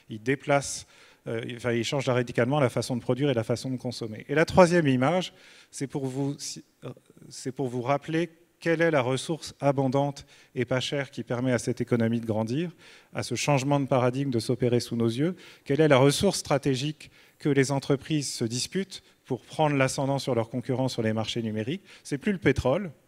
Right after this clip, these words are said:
le pétrole est toujours important, mais il s'est marginalisé, c'est la multitude, c'est-à-dire les milliards d'individus qui, au quotidien,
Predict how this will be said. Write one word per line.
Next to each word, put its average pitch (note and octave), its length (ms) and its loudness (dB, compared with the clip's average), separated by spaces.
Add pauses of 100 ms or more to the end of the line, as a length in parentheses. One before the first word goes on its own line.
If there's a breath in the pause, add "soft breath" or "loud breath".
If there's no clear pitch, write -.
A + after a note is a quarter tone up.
(220)
le A#2 60 -20
pétrole A#2 340 2
est A2+ 60 2
toujours A#2+ 240 -2
important, B2 480 -2 (340)
mais A2+ 120 -6
il G#2 60 -8
s'est A2+ 160 -8
marginalisé, A2+ 760 -2 (640 loud breath)
c'est E3 460 2 (320)
la B2+ 160 2
multitude, C#3+ 640 -2
c'est-à-dire C3+ 580 -2 (320 soft breath)
les B2 140 -2
milliards C#3+ 380 4
d'individus B2 640 -4
qui, B2+ 320 -8
au C#3 100 0
quotidien, C3+ 720 0